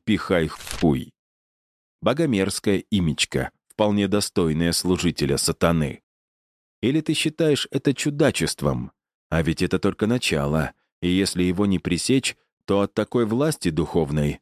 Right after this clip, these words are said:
народ наш отплевываться будет. Покончить с этим нужно немедленно, пока время есть, ибо через полгода будет поздно. Так что определись сам, отче, либо ты со мной,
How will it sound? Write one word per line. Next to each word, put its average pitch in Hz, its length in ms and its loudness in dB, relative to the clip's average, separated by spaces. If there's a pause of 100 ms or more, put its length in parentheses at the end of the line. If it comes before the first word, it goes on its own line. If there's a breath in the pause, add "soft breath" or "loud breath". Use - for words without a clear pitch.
(120)
народ 117 420 0
наш 120 260 -2
отплевываться 95 880 0
будет. 71 520 -2 (680)
Покончить 95 600 -2
с - 20 0
этим 95 280 0
нужно 113 260 0
немедленно, 95 840 0 (100)
пока 101 300 0
время 98 360 0
есть, 69 440 -4 (200)
ибо 85 240 2
через 85 300 0
полгода 90 580 -2
будет 78 420 0
поздно. 67 500 2 (800)
Так 143 220 0
что 131 280 0 (100)
определись 131 560 0
сам, 151 380 -2
отче, 78 500 -2 (320)
либо 95 300 0
ты 90 120 -2
со 85 160 0
мной, 92 420 0